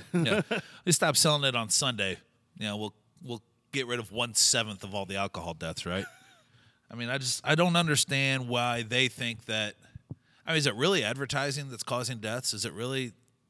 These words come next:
Speaker 2: the price? I don't know. I don't know. I think, I don't like when people try and get involved in something that they don't know shit about.
Speaker 1: You're, uh, you're telling me that the World Health Organization doesn't know shit about alcohol-related <laughs> deaths. I think you're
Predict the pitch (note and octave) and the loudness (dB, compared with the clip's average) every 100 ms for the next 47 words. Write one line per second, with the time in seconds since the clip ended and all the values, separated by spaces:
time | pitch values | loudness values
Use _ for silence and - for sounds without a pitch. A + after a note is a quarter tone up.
0 | _ _ - - - D#2+ F2+ C#3 - - | _ _ -12 -10 -8 -4 -4 -2 -2 -2
1 | - - - _ _ - - - - D3+ | -4 -8 -14 _ _ -18 -18 -8 -2 0
2 | C3+ F#2+ F2 - B2+ A2+ F2+ G#2 C#3+ E3+ | 0 -4 -6 -2 0 0 -2 -2 -2 -4
3 | C#3+ - - - G3 A#3 G3+ F3 C3+ D3+ | -8 -14 -16 -6 -2 0 0 0 0 -2
4 | C3 - B2+ A#2+ A2+ F2 G2+ G#2 F#2 F#2 | -2 0 0 0 -4 -6 -4 -4 -4 -8
5 | G#2 E2 F2+ G2 F2+ F2 - - D#2+ C#2+ | -8 -8 -10 -10 -8 -8 -6 -6 -8 -10
6 | - - - - _ _ _ _ _ _ | -12 -14 -18 -18 _ _ _ _ _ _
7 | _ - _ _ _ _ _ - A2+ - | _ -20 _ _ _ _ _ -8 -8 -4
8 | A#2+ A#2 G#2+ - A2+ G#2+ G2 F#2+ G2 _ | -4 -2 -2 2 2 4 0 -4 -8 _
9 | _ - A2+ G#2 G#2+ G#2 - G#2 G2+ G2+ | _ 0 2 2 0 -2 -6 -6 -6 -8
10 | A2 G#2+ G#2+ G2 F#2+ G#2+ G#2 G2 F#2+ _ | -6 -6 -6 -8 -8 -4 -2 -2 -4 _
11 | _ _ _ _ - - G#2+ G2+ G2+ G2 | _ _ _ _ -14 -6 -2 -2 -2 -6
12 | _ _ _ _ A2 - - E3+ D#3 D3+ | _ _ _ _ -2 -2 0 2 4 2
13 | A2+ A2+ F#2+ A2 A2 G2 G2 A2 G#2 G2+ | 2 -2 -2 -2 -2 -2 -6 -6 -8 -8